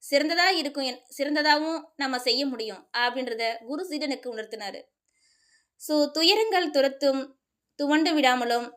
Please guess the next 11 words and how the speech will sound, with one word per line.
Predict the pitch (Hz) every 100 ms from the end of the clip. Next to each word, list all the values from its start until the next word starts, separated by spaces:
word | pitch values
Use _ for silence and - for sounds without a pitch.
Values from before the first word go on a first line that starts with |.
| _
கவலைகள் | - 269 311 392 381 302
நெரிக்கும், | 262 254 277 269 254 277 _ _ _
கலங்கி | 254 262 320 320
விடாமலும், | 269 247 233 226 233 - _ _ _
தோல்விகளை | 320 381 403 392 320 285
வேள்விகளாக்கி, | 247 269 311 311 277 233 233 233 - _ _
தடைகளை | 277 302 381 349 294 269 - _ _ _
உடை, | 233 233 214 - _ _ _ _
தம்பதி | 277 277 339 453 440
சிகரம் | 320 269 294 285
தொடு, | 254 226 208 -